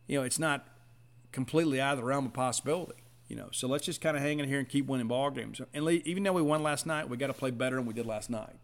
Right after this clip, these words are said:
All right, final segment of the show brought to you by the fine folks at Portico. You know, Portico is a great residential development here in the greater Starkville area.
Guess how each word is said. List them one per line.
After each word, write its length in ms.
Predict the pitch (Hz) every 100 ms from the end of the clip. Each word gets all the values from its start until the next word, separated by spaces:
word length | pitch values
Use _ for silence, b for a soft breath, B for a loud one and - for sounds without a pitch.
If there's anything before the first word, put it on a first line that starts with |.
| - - - -
All 20 |
right, 100 | -
final 240 | 196 233
segment 400 | 220 220 226 208
of 60 | 185
the 40 |
show 160 | 208 208
brought 340 | 175 185 190
to 60 | 185
you 40 |
by 120 | 165
the 60 | 165
fine 240 | 175 170
folks 320 | 151 175 165 147
at 80 |
Portico. 460 | - 170 165 139 120
You 80 | 127
know, 80 | 123
Portico 400 | 160 185 160 147
is 120 | 131
a 80 | 123
great 380 | 131 156 170
residential 720 | 127 131 156 139 147 156 - 131
development 580 | 123 135 143 127 120
here 200 | 120 143
in 80 | 131
the 100 | 120
greater 240 | 120 143 127
Starkville 480 | 143 139 123 117
area. 340 | 127 135 107